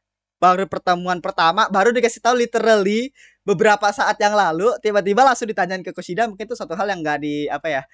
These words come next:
yang nggak diduga-duga dari seorang Horikita sama Enokoji gitu kan <laughs> maksudnya. Jadi akhirnya, eh, mungkin emang tujuan dia menyatukan dengan Kushida, maksudnya itu tuh mungkin untuk, eh, apa tuh namanya, mungkin untuk tujuan ini kali ya.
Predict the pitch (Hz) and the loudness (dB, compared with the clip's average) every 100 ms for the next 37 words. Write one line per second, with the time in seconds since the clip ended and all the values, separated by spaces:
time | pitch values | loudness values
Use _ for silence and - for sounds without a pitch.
0 | _ - 147 147 147 147 151 151 151 151 | _ -8 -6 -2 -4 -4 -4 -2 -2 -2
1 | 151 143 147 165 160 185 175 160 170 175 | -4 -6 -4 -4 -2 -2 0 0 -2 -6
2 | 151 156 147 156 156 156 139 139 139 139 | -4 -4 -6 -8 -4 -2 -2 -4 -8 -6
3 | 160 147 147 135 147 185 165 160 143 156 | -8 -6 -8 -6 -6 -6 -6 -4 -2 -2
4 | 156 - 320 226 151 180 196 175 214 202 | -4 -8 -14 -6 -2 0 0 2 0 0
5 | _ _ - 156 156 165 170 240 220 190 | _ _ -2 2 2 0 0 0 0 -2
6 | 175 165 165 208 196 170 170 170 160 156 | -2 -2 0 -2 -2 -4 -4 -4 -4 -4
7 | 151 160 151 139 175 160 156 - 170 190 | -6 -10 -8 -2 0 -2 -8 -8 -6 -6
8 | _ _ _ _ _ _ - 156 165 160 | _ _ _ _ _ _ -14 -8 -8 -4
9 | 220 208 - _ _ _ _ - 170 160 | -4 -4 -6 _ _ _ _ -14 -12 -6
10 | 196 196 165 156 - 208 _ - 160 165 | -6 -4 -6 -8 -8 -10 _ -4 0 2
11 | 147 247 - 190 165 160 196 175 165 247 | 2 -2 -6 -6 -6 -4 -6 -8 -8 -8
12 | 226 - 156 147 135 190 196 151 127 | -8 -12 -10 -8 -6 -8 -6 -6 -6